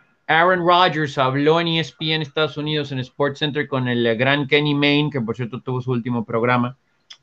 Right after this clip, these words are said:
eh, este famoso comentarista, presentador de E S P N por muchísimos años.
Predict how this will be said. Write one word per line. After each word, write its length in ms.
eh, 760
este 360
famoso 420
comentarista, 720
presentador 680
de 120
E 140
S 140
P 80
N 100
por 120
muchísimos 540
años. 380